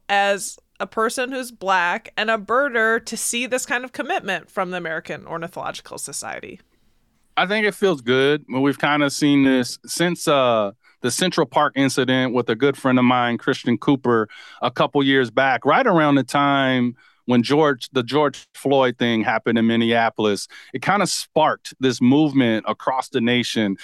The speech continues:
Speaker 2: So Christian gets targeted in Central Park by a wo-, white woman, calls the police on him because he simply tells her that your dog can't be o-, o-, off leash in the park, and she just freaks out.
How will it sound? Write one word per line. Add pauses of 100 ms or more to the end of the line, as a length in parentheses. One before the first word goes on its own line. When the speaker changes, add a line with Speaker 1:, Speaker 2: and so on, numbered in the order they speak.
(180)
Speaker 2:
So
Christian
gets
targeted
in
Central
Park (340)
by
a
wo-,
white
woman, (160)
calls
the
police
on
him
because
he
simply
tells
her (280)
that
your
dog
can't
be
o-,
o-,
off
leash
in
the
park,
and
she
just
freaks
out.